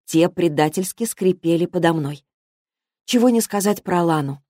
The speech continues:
Она двигалась так тихо, словно скользила по воздуху. Спальня ее родителей располагалась в самом конце коридора. Дверь закрыта. Ее отец — был всего в нескольких шагах от нас.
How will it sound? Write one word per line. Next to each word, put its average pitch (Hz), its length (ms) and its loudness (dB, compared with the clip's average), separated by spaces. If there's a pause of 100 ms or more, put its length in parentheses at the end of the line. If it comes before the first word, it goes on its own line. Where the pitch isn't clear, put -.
(140)
Она 247 220 2
двигалась 156 440 2
так 147 200 -10
тихо, 262 300 -4
словно 220 420 -2
скользила 160 640 -2
по 175 180 -8
воздуху. 131 540 -8 (680)
Спальня 156 520 0
ее 151 180 2
родителей 151 580 -2 (400)
располагалась 208 800 0 (120)
в - 60 -14
самом 226 380 2
конце 196 440 -2
коридора. 156 600 -4 (360)
Дверь 160 280 2
закрыта. 151 560 -6 (600)
Ее 147 220 0
отец — 165 440 -2 (320)
был 165 280 4
всего 180 360 2
в 170 100 2
нескольких 180 600 -2
шагах 151 420 0
от 170 140 -6
нас. - 320 -6